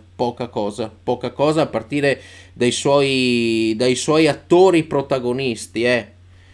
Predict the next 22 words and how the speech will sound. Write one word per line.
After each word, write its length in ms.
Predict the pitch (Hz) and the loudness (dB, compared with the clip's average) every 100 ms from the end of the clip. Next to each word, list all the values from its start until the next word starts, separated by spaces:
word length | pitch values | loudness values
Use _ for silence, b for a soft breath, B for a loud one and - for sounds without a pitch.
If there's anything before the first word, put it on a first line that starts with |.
| b | b
Dai 140 | 113 123 | -2 -2
suoi 260 | - 135 | 0 0
attori 640 | 127 - 135 131 123 120 - | 0 0 0 2 2 0 -4
protagonisti. 1080 | 120 127 131 120 120 123 113 - 113 - - B B B B - | -6 -2 -2 -2 -2 0 2 2 0 -10 -16 B B B B -2
Facciamo 380 | 170 - 202 202 | 0 2 4 4
un 100 | - | 4
po' 160 | 185 | 2
di 140 | 175 170 | 4 2
pagelle, 580 | 160 143 151 143 127 | 0 2 2 4 2
andiamo 400 | 120 123 143 143 | 0 0 0 0
sul, 960 | 143 - 139 131 127 120 113 110 107 107 117 - - - - | -4 -6 -4 0 2 2 0 -2 -4 -8 -12 -20 -20 -20 -18
sul 300 | - 156 143 | -10 -8 -4
contenuto 1200 | - 160 151 151 143 139 135 139 127 117 110 104 - - | 0 0 2 0 0 -4 -2 2 2 2 0 -4 -12 -2
tattico, 600 | 143 139 139 143 131 123 | 2 4 2 -2 -2 -4
tecnico 480 | - 127 131 127 127 | 0 -2 -2 -6 -4
di 120 | 120 | -2
ognuno. 400 | 117 117 117 110 | -2 -2 -2 -2
Allora, 360 | 117 156 143 123 | 0 4 4 2
Terracciano, 760 | - 156 147 - 156 139 110 101 | 2 0 -2 -2 -2 -2 -4 -8
praticamente 720 | 131 135 123 139 156 151 127 | -8 -8 -4 -4 -4 -4 -4
mai 240 | 127 135 | -2 -4
impegnato. 720 | 131 120 110 127 123 110 107 | -4 -4 -4 -2 -2 -4 -12